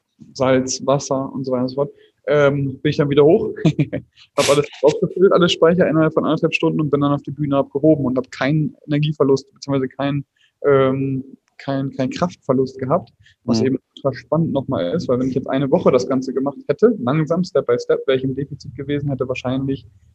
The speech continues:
Speaker 1: äh, einen Kraftverlust verspürt, war ja da, da gar nicht der Fall und dementsprechend hat alles super funktioniert. Habe ich ja damals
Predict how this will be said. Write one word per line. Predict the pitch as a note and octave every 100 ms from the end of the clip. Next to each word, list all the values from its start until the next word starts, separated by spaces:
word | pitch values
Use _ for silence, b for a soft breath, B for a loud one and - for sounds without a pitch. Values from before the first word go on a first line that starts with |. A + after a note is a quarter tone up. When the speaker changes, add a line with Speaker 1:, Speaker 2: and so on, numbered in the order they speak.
| -
Speaker 1:
äh, | C3 C3
einen | C3+ C3+ C3+ C3 C3
Kraftverlust | D3 - - C#3 C#3+ - _ _ _ _ -
verspürt, | C3+ - - E3 G3 - - - -
war | C3 B2+
ja | B2
da, | B2+ B2
da | A#2+
gar | B2
nicht | B2+ C3
der | B2+
Fall | C#3 C3+
und | C3
dementsprechend | B2 A#2+ - B2+ B2
hat | G#2
alles | F#2+ A2+
super | - B2
funktioniert. | A#2+ A#2 B2+ B2+ B2+ - _ _
Habe | A#2 B2
ich |
ja | A2+
damals | A#2+ B2+